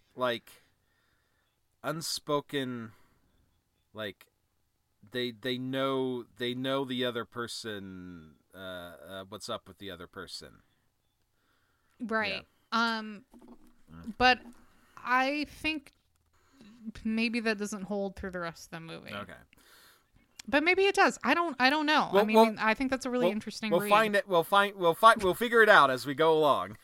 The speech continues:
Speaker 1: <laughs>
Speaker 2: I think that's a really interesting interpretation.
Speaker 1: Yeah.
Speaker 2: I just, I guess I hadn't really
Speaker 1: Well, 'cause,
Speaker 2: con-,
Speaker 1: like,
Speaker 2: considered
Speaker 1: 'cause
Speaker 2: that,
Speaker 1: in,
Speaker 2: but
Speaker 1: in,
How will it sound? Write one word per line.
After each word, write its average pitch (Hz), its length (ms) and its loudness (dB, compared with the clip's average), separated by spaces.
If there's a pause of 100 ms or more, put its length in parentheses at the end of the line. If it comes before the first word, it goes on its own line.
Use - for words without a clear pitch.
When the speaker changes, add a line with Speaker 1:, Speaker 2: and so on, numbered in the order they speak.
(120)
Speaker 1:
<laughs> - 1700 -6
Speaker 2:
I 254 60 2
think 339 160 -4
that's 370 160 -2
a 330 60 0
really 302 280 0
interesting 285 400 -4
interpretation. 240 720 -2
Speaker 1:
Yeah. 170 60 -8
Speaker 2:
I 180 120 -6
just, 185 460 -14
I 196 240 -12
guess 202 180 -12
I 208 60 -6
hadn't 202 260 -8
really 190 380 -12 (340)
Speaker 1:
Well, 185 240 2 (280)
'cause, 196 180 2
Speaker 2:
con-, 185 80 4
Speaker 1:
like, 175 140 4
Speaker 2:
considered 202 480 -10
Speaker 1:
'cause 170 200 -4
Speaker 2:
that, - 120 -12
Speaker 1:
in, 175 160 -6
Speaker 2:
but 185 140 -10
Speaker 1:
in, 165 220 -6